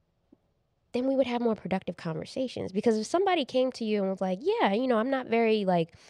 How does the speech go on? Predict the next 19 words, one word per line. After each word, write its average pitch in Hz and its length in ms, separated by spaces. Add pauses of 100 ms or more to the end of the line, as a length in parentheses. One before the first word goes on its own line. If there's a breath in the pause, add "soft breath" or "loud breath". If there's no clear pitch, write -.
(140 loud breath)
I 185 80
don't 214 200
find 196 300
myself 180 340
very 165 200
compatible 170 640
with 160 160 (140)
a 175 60
lot 160 260
of 160 100
the 160 80
black 147 280
women 151 280
that 143 120
I 151 120
do 180 280
meet, 175 400
but - 100
I 139 120